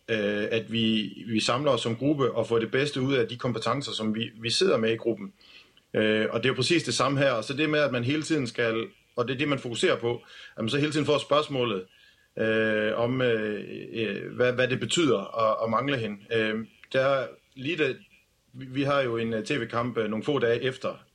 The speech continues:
at det sker mod Nykøbing Falster. Øhm, og, og, og der var det faktisk, altså, vi havde ikke tæ-, vi havde ikke tænkt på Mirai i et par dage på det tidspunkt, og så bliver man, bliver vi forholdt det igen med det samme, og,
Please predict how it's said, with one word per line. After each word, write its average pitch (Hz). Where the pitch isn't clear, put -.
at 110
det 117
sker 123
mod 104
Nykøbing 104
Falster. 120
Øhm, 101
og, 110
og, 113
og 120
der 131
var 147
det 160
faktisk, 147
altså, 110
vi 127
havde 139
ikke 151
tæ-, 127
vi 123
havde 139
ikke 139
tænkt 135
på 110
Mirai 113
i -
et 104
par 117
dage 113
på -
det 123
tidspunkt, 120
og 101
så 117
bliver 123
man, 110
bliver 117
vi 110
forholdt 117
det 113
igen 107
med 127
det 110
samme, 117
og, 104